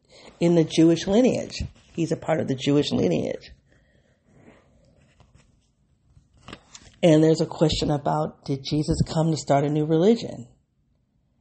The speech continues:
And many people argue that he did not come to start a new religion. Um,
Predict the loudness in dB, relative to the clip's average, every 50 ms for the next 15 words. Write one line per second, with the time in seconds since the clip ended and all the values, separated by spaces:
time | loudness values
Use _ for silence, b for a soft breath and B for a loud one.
0 | _ _ -6 -2 -2 0 0 0 2 2 2 2 2 2 0 -2 -6 -8 -8 -8
1 | -6 -4 -2 -2 0 2 2 0 0 0 -2 -2 -2 -2 -2 -2 -2 -2 -2 0
2 | 0 0 -2 -2 -4 -6 -10 _ _ -8 -6 -6 -4 -4 -6 -8 -6 -6 -6 -6
3 | -6 -8 -8 -10 -10 -10 -10 -10 -10 -12 -16 -18 -18 -20 -20 _ _ _ _ _
4 | _ _ _ _ _ _ _ _ _ _ _ _ _ _ _ _ _ _ -10 -8
5 | -6 -6 -6 -6 -6 -8 -10 -12 -14